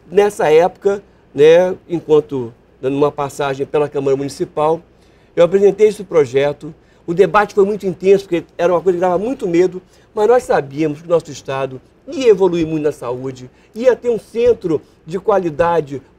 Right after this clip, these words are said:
pro combate do câncer, e isso sim fez com que a gente tivesse a aprovação pela Câmara Municipal, criando critérios pra que isso acontecesse, e hoje a gente pode ter um Hospital do Câncer com essa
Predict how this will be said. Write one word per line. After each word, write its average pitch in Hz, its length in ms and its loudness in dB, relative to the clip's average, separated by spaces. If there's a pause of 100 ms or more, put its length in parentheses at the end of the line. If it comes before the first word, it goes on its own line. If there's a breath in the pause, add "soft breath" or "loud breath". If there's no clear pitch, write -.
pro 175 120 -6
combate 156 440 -2
do 139 80 -8
câncer, 151 520 2 (240 soft breath)
e 196 200 -6
isso 214 220 -8
sim 135 340 -10 (340 soft breath)
fez 196 260 6
com 196 220 -4
que 156 300 -4 (240)
a 151 100 -8
gente 160 260 -8
tivesse 143 480 -4
a 127 40 -8
aprovação 131 500 -8
pela 135 180 -8
Câmara 127 260 -10
Municipal, 139 640 -6 (300 soft breath)
criando 226 500 2
critérios 196 640 0
pra 170 120 -10
que 160 160 -12
isso 151 140 -10
acontecesse, 175 680 -6 (280 soft breath)
e 180 100 -4
hoje 175 220 2
a - 20 -8
gente 170 120 -14
pode 165 240 -2
ter 156 140 -8
um 156 60 -4
Hospital 147 240 -6
do 139 100 -12
Câncer 147 460 0 (400 soft breath)
com 151 140 0
essa 151 920 -2